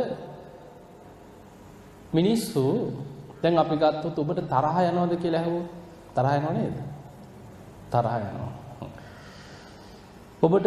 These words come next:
මේ රාගය ඇති වෙනවද?" කියලා ඇහුවොත්, "නෑ, අනේ, අපිට නම් එහෙම නෑ." නේ? අපි මේ සංසාරේ ඉපදී ඉපදී යන්නේ රාග, ද්වේෂ, මෝහ කියන මෙන්න මේ භයානකම අකුසල් තුන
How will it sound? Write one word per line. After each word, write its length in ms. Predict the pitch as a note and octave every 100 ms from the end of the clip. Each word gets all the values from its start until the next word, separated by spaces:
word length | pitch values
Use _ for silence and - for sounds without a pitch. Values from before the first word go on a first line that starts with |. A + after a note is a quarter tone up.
| G3
මේ 180 | G#3 F#3
රාගය 540 | D3+ D3 F3 G3 G3+ G3+
ඇති 200 | F#3+ G#3+
වෙනවද?" 280 | G3+ G3+ F#3+
කියලා 180 | G3 G3+
ඇහුවොත්, 160 | G3
"නෑ, 120 | D#3+ C3
අනේ, 300 | A#2 C#3 B2
අපිට 240 | - B2+
නම් 100 | A2
එහෙම 300 | G#2+ G#2+ G2
නෑ." 220 | G2 - - - - -
නේ? 160 | G3 A3 - - - - - - - - - - - - - - - -
අපි 220 | C#3 C3 F3
මේ 200 | E3+ E3+
සංසාරේ 760 | - C3+ D3+ D#3 D#3 D#3 C#3
ඉපදී 360 | C3+ D#3 D3 D3
ඉපදී 340 | D3 C3+ C3
යන්නේ 480 | B2+ B2+ B2+ B2 B2 B2+
රාග, 480 | B2+ B2+ C#3 D3 D3+ G#3 B3+ - C3
ද්වේෂ, 440 | A#2+ B2+ C#3 C#3+ C#3+
මෝහ 360 | C3+ C3 C3 C3 C3
කියන 280 | C3 A#2+ B2 B2 - - - -
මෙන්න 380 | C3 C#3+ D#3+ F3+ F3+
මේ 200 | E3 D#3+
භයානකම 920 | D3 A#2+ C3+ D3+ E3 F3 F3+ F3+ F#3+ F3
අකුසල් 520 | C3 C3+ D3+ E3 D#3
තුන 260 | - D3